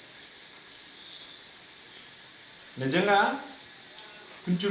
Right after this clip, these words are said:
వేడి తగ్గించండి, ఇంకా చాలా బాగుంటుంది అనమాట. చాలా అంటే చాలా బాగుంది, మీరు ఒకసారి ట్రై చేయండి ఖచ్చితంగా. మ్మ్, బా, చాలా రుచిగా ఉందండి, మీరు చెప్పాలండి.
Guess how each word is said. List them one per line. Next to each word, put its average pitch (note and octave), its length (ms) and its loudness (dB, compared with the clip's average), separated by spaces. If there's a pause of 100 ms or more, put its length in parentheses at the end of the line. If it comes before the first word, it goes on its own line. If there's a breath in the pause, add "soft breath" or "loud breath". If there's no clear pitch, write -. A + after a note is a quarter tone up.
వేడి F3 200 12
తగ్గించండి, G3 540 8
ఇంకా F#3 140 8
చాలా F#3+ 300 12
బాగుంటుంది F3 340 8
అనమాట. E3+ 360 6
చాలా C3+ 200 8
అంటే F3+ 260 8
చాలా E3+ 140 10
బాగుంది, E3+ 340 6
మీరు E3 180 6 (140)
ఒకసారి D3+ 240 2
ట్రై C#3 260 6
చేయండి F3 280 6
ఖచ్చితంగా. E3 460 6 (800)
మ్మ్, B2 420 0
బా, B2+ 140 2 (260)
చాలా B2+ 200 4
రుచిగా D#3 220 4
ఉందండి, E3+ 300 8 (300)
మీరు C3+ 200 8 (260)
చెప్పాలండి. D#3+ 420 2